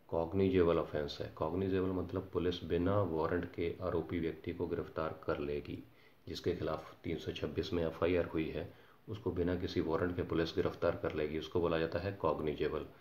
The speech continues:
जो नॉन कॉग्निजेबल होते हैं उसमें वारंट की ज़रूरत पड़ती है। ये एक नॉन कंपाउंडेबल ऑफेंस है। नॉन कंपाउंडेबल का मतलब होता है कि ये,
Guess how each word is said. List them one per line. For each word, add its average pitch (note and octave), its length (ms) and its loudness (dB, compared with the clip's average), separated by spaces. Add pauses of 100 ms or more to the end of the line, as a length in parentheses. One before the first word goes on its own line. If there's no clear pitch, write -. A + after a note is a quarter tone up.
(360)
जो F2 120 0
नॉन E2 340 0
कॉग्निजेबल G2 540 4
होते F#2+ 220 0
हैं G2+ 60 2
उसमें G2 260 -2
वारंट E2 300 0
की F2 100 4
ज़रूरत E2 360 0
पड़ती D2 280 -4
है। - 180 -10 (880)
ये G2 200 4 (180)
एक F#2 220 2
नॉन E2+ 640 4
कंपाउंडेबल E2 920 0 (180)
ऑफेंस - 520 -4
है। D2 140 -2 (600)
नॉन F2 320 -2
कंपाउंडेबल E2+ 600 0
का F2 140 -2
मतलब E2+ 340 0
होता F2 260 0
है F#2 180 2
कि - 160 -4
ये, F2+ 380 2